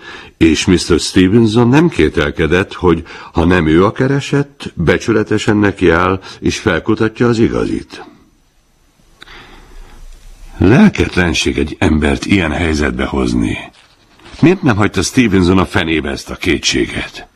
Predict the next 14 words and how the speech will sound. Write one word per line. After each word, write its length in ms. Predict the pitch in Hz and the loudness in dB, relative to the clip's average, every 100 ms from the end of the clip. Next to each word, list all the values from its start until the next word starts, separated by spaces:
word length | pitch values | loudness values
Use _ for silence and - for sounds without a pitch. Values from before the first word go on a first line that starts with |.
| - - - - | -20 -18 -10 2
Mi 140 | 170 | 4
a 120 | 165 | 4
csodának 520 | 123 165 147 127 107 - | 2 2 2 2 0 -2
akart 340 | - 110 98 | -2 -2 0
ezzel 300 | 104 85 98 | 0 2 0
zavarogni? 760 | 85 71 62 58 53 55 - - _ - _ - _ _ _ _ _ _ _ _ | 2 0 -2 -6 -6 -8 -8 -12 _ -20 _ -20 _ _ _ _ _ _ _ _
További 580 | - 120 82 67 67 - | -2 0 0 -4 -8 -8
fejtörés. 1040 | 73 78 73 64 62 62 53 58 - - - _ _ _ _ _ _ - _ _ | -6 -4 -4 -6 -8 -6 -4 -6 -6 -8 -12 _ _ _ _ _ _ -20 _ _
Hogyan 500 | - 185 202 87 69 - | 0 2 2 0 -4 -2
történhetett, 1080 | 135 147 - - 60 - 71 - 117 127 - | 0 0 -2 -8 -8 -6 -4 0 0 0 -4
hogy 180 | 69 | -4
a 80 | 64 | -2
szívességgel 800 | - 131 131 101 - 73 67 69 | 0 4 4 2 -4 -4 -4 -8
kapcsolatban 840 | - 98 - 82 78 73 73 95 | -6 -6 -2 0 2 0 0 0